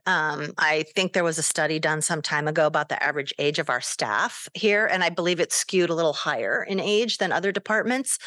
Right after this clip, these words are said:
So for that reason, we might be a little more at risk from, um, having more retirements than we can keep up with. At ha-,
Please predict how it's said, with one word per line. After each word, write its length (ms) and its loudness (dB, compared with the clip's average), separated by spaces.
So 180 2
for 140 -2
that 220 2
reason, 340 2
we 100 2
might 280 0
be 260 2
a 60 4
little 280 4
more 180 4
at 160 2
risk 340 0
from, 420 -2
um, 200 0
having 340 0
more 140 2
retirements 640 0
than 140 -2
we 80 0
can 200 -4
keep 240 -4
up 200 -2
with. 220 0
At 100 -2
ha-, 140 -4